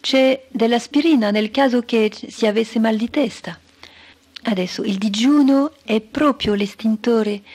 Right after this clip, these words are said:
è proprio l'aspirina, che lotteranno contro il male che è in noi,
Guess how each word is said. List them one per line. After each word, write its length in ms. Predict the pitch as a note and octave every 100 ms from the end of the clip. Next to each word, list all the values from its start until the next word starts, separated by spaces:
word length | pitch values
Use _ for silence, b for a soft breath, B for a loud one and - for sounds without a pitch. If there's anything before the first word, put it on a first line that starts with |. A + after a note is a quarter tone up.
| B
è 160 | - D4
proprio 420 | - C#4 A#3+ A3+
l'aspirina, 800 | G#3+ G#3 - G3 F#3+ F3+ F#3 F#3 B B B B -
che 80 | A#3+
lotteranno 560 | B3+ B3+ C4+ C#4+ B3
contro 380 | A#3+ C4 B3+ B3+
il 120 | A#3+
male 300 | A#3 A#3+ A#3
che 160 | A3+ A#3+
è 80 | A3
in 240 | G#3+ G#3
noi, 380 | G3 F3+ F#3+